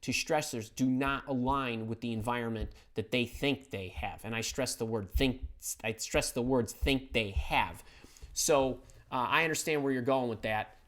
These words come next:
I think they're a bunch of bunk, all of them. I'm, and I would classify all of them that way.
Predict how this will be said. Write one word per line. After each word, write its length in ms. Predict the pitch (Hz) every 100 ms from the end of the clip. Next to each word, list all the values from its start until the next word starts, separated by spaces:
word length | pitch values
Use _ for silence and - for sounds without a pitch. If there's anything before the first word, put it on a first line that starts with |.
| -
I 120 | 143
think 200 | 143 143
they're 120 | 135 123
a 60 |
bunch 220 | 113 107
of 100 | 104
bunk, 340 | 113 104 104 - - - - - -
all 220 | 120 113
of 80 | 101
them. 160 | 95 95 - - - -
I'm, 200 | 117 107
and 100 | 113
I 80 | 110
would 140 | 110 -
classify 500 | - 104 101 95 85
all 160 | 80
of 80 | 71
them 100 | -
that 140 | - -
way. 140 | -